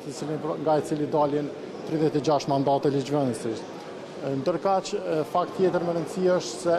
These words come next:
edhe në këto zgjedhje, e, diaspora shqiptare nuk ka mundur të votoj, me qenë se, e, sh-, qeveria shqiptare këtë punja kishte lënë në dorë Komisionit Qendror të Zgjedhjeve, por që i njëjti, e, nuk ishte arritur deri në muajin prill të bënte një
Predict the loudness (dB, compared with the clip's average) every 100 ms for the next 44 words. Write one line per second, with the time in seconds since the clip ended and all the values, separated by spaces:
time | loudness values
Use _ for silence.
0 | 2 2 0 0 0 0 2 2 4 4
1 | 2 0 -10 -12 -12 -4 -2 2 2 2
2 | 2 4 2 0 0 4 4 4 0 -2
3 | 2 4 2 0 -2 0 0 2 2 2
4 | 4 2 2 -2 -10 -12 -6 -4 0 2
5 | 0 0 2 4 4 0 -4 -4 -4 -2
6 | 0 2 2 2 -2 2 4 4 2 -2
7 | -2 -2 -2 -2 -2 -2 -2 -2 0 2
8 | 4 2 -2 -12 -14 -4 -2 -2 -2 -2
9 | -2 0 2 2 -2 0 2 2 2 2
10 | 0 2 0 0 0 -2 -2 -4 -6 -12
11 | -12 -12 -2 2 4 2 0 -2 -2 -2
12 | 2 2 2 0 0 2 2 0 -4 -6
13 | -2 0 2 0 0 0 0 0 0 0
14 | 0 0 0 -2 0 0 0 0